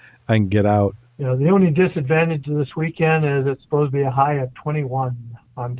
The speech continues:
Speaker 2: Saturday.
Speaker 1: Well, that means you're get, you're warming up to when you get in the water.
Speaker 2: Oh, yeah. That's what I'm saying. Man, you're gonna say, "Wow, this is like a sauna."
Speaker 1: Yeah.
Speaker 2: Not, but
Speaker 1: Yeah, thirty-seven degrees. It's toasty.
Speaker 2: <laughs> Yeah, compared to the air.
Speaker 1: Yeah, well, we're,
Speaker 2: But
Speaker 1: we're
Speaker 2: it's
Speaker 1: gonna be
Speaker 2: not
Speaker 1: building some ice. Now, it was, like,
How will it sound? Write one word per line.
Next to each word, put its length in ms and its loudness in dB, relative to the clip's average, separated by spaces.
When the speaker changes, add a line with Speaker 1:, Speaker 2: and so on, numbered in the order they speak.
Speaker 2:
Saturday. 440 -4
Speaker 1:
Well, 140 4
that 60 4
means 260 4
you're 80 2
get, 220 0
you're 220 2
warming 360 2
up 160 0
to 180 -8
when 160 0
you 60 2
get 100 0
in 60 -6
the 80 -2
water. 360 -2
Speaker 2:
Oh, 140 2
yeah. 400 4
That's 140 -6
what 80 -2
I'm 60 -6
saying. 160 -2
Man, 260 -4
you're 100 -2
gonna 220 -4
say, 60 -12
"Wow, 340 0
this 80 -2
is 100 -10
like 140 -8
a 180 -10
sauna." 340 -8
Speaker 1:
Yeah. 280 -2
Speaker 2:
Not, 300 -2
but 200 0
Speaker 1:
Yeah, 100 0
thirty-seven 480 2
degrees. 400 4
It's 160 0
toasty. 400 0
Speaker 2:
<laughs> 80 -14
Yeah, 200 -2
compared 420 2
to 60 -4
the 120 -2
air. 400 -2
Speaker 1:
Yeah, 100 -6
well, 140 0
we're, 160 6
Speaker 2:
But 100 -2
Speaker 1:
we're 100 4
Speaker 2:
it's 80 0
Speaker 1:
gonna 140 4
be 60 0
Speaker 2:
not 80 -6
Speaker 1:
building 260 0
some 140 -8
ice. 240 0
Now, 220 0
it 80 2
was, 220 2
like, 160 2